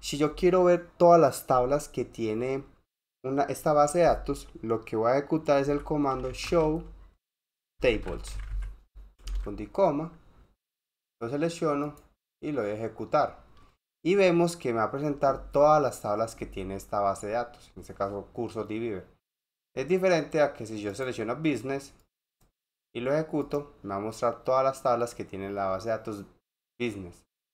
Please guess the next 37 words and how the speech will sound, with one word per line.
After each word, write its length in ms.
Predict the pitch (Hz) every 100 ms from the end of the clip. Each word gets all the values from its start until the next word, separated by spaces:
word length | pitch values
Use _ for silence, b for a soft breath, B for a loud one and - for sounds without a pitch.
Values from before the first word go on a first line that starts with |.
| _ _ _ _ _ _
Va 80 | 92
a 40 | 104
retornar 420 | 120 107 95 92
nuevamente 420 | 107 113 113 110
aquí 400 | 117 - 120 113
a 100 | -
curso 360 | 107 107 107 110
dbeaver, 520 | 127 151 147 117 127 - - _ -
lo 100 | 123
ejecuto 520 | 143 - 135 127 123
y 20 |
me 120 | 104
los 120 | 95
muestra. 380 | 95 95 - - _ _ _ _ _ _
Ahora, 480 | - 139 156 117 - - b b b b b -
yo 200 | 139 143
quiero 360 | 170 170 170
ver 500 | 165 165 165 160 151 - - - _ -
la 200 | 147 147
tabla 360 | 156 151 151 147
cuentas, 720 | 170 165 160 160 156 156 - - -
eh, 400 | 120 123 123 -
cuál 160 | - 135
es 80 | 143
su 80 |
estructura, 560 | 160 - 113 - 151 98
es 60 | 95
decir, 320 | 104 120 113
qué 140 | -
tablas 440 | - 117 117 117 -
tiene, 580 | 135 131 127 123 120 113
si 120 | -
tiene 240 | 90 101
foreign 400 | 104 113 107 107
key, 340 | - 120 120 -
etcétera, 400 | 104 98 - 107
etcétera. 400 | 107 143 - 95